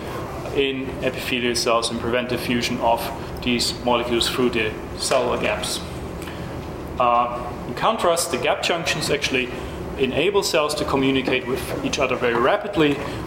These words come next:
by allowing the diffusion of small ions and molecules through these pores.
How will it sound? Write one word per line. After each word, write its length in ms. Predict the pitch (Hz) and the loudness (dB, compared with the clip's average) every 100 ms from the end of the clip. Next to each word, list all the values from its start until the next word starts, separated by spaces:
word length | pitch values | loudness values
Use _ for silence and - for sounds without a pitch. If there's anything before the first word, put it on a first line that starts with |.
| - | 0
by 160 | 131 135 | 4 4
allowing 340 | 131 127 131 123 | 6 4 2 -2
the 80 | 120 | -2
diffusion 460 | 117 135 127 135 | 0 2 2 2
of 180 | 127 117 | 2 2
small 320 | - 131 127 - | 2 4 6 6
ions 400 | 120 120 123 123 | 2 2 -2 2
and 80 | |
molecules 600 | 117 120 113 120 117 - - - - - - | 2 2 2 0 2 0 -2 -8 -8 -4 2
through 140 | 139 | 2
these 220 | 127 123 - | 4 2 0
pores. 480 | - 139 117 - | 2 4 4 0